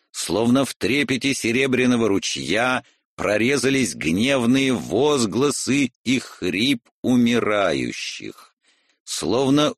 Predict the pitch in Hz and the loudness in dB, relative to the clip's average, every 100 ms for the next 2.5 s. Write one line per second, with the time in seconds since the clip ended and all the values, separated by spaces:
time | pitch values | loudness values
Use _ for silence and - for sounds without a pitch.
0 | _ 135 156 135 127 139 143 139 131 80 | _ 0 2 2 0 2 2 2 0 0
1 | 120 127 120 143 147 - - 90 120 139 | 0 2 2 2 0 -4 -6 -2 0 2
2 | 139 113 67 - | 2 2 -2 -8